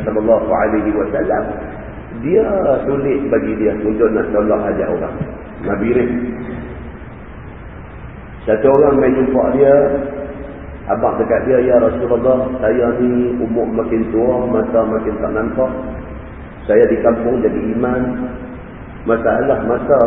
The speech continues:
saya ni sampai ke tahap nak pergi ke masjid jadi susah.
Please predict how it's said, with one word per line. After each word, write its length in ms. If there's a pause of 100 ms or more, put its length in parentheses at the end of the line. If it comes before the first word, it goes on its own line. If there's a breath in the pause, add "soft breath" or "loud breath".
saya 240
ni 80
sampai 320
ke 160
tahap 380 (1500)
nak 240
pergi 160
ke 80
masjid 400
jadi 240
susah. 340